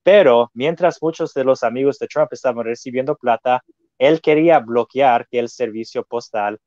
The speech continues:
ah, recibiera fondos. ¿Por qué? Porque ya había anunciado pocos días anteriormente que la votación por correo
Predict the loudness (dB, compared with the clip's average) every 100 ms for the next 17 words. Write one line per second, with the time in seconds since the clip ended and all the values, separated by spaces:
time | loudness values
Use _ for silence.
0 | _ _ _ _ _ 0 2 0 -4 -4
1 | 0 0 0 -2 0 -6 _ -8 0 0
2 | 0 -2 -2 -8 -2 2 2 0 0 0
3 | 0 -8 -12 -4 -2 0 0 -2 -6 -6
4 | -8 -6 -8 -8 -14 -12 -10 -8 -8 -8
5 | -8 -8 _ _ _ _ _ 2 2 2
6 | 2 2 2 0 2 0 2 2 2 0
7 | _ _ 0 0 2 0 2 4 4 2